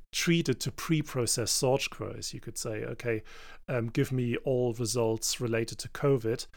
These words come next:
Uh, hit comprehend with that sentence and it would come back with, "I found one entity in here, which is, uh, covid, and this is a, a topic." Right?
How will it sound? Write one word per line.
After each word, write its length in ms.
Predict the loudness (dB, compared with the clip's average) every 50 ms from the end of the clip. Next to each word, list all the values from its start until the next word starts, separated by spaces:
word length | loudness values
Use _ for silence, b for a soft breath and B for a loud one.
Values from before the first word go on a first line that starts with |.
| b b b b b -20 _ -20 -20 -20 -18 -8 -4
Uh, 180 | -4 -2 -2 -4 -6 -10 -14 -14 -16 -18 _ _ _ -12
hit 380 | 0 4 4 4 4 2 -6 -16 -16 -16 0 2
comprehend 480 | 4 4 4 4 4 4 4 2 2
with 100 | 0 0
that 160 | 0 0 0
sentence 480 | 2 2 4 4 4 2 0 -2 -2 -4 -6
and 100 | -4 -6
it 120 | -6 -4 -4
would 160 | -6 -6 -4
come 240 | -2 -2 -2 -2 0
back 300 | 0 0 0 0 -2 -4 -4
with, 260 | -2 -2 -2 -4 -8 B B B B B B B B -2
"I 120 | -2 -2
found 400 | -2 0 2 4 4 4 4 2 2
one 320 | 2 2 2 2 0 -2 2 4
entity 420 | 4 4 4 2 -2 -4 -4 -2 0
in 100 | 0 0
here, 280 | 2 4 4 6 6 4
which 320 | 4 2 0 -2 -2 -4 -4
is, 300 | -2 -2 -2 -2 -4 B B B B B B -4
uh, 180 | -2 -2 -2 -2 2
covid, 520 | 6 8 8 8 8 6 4 2 2 0 -2
and 240 | -2 -2 -2 0
this 200 | -2 -2 -2 -2
is 380 | -2 -2 -2 -2 -2 -2 -2 -6 -8 -10
a, 200 | -10 -6 -6 -6
a 40 |
topic." 500 | -6 -2 -2 -2 -2 -2 -4 -8 -10 -12 -18 -20 _ _ _ _ -2
Right? 200 | 0 0 0